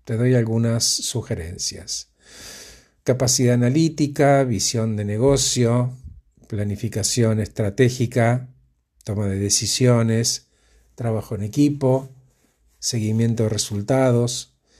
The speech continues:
siempre, siempre acompañado con un ejemplo real, porque te lo vamos a pedir. ¿Con qué ejemplo de la vida real, medible, vas a sostener esta lista de fortalezas?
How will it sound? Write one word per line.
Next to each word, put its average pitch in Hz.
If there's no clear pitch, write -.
siempre, 196
siempre 160
acompañado 127
con 117
un 120
ejemplo 120
real, 110
porque 113
te 104
lo 98
vamos 101
a 113
pedir. 85
¿Con 123
qué 185
ejemplo 113
de 104
la 98
vida 110
real, 117
medible, 143
vas 165
a 170
sostener 117
esta 120
lista 107
de 104
fortalezas? -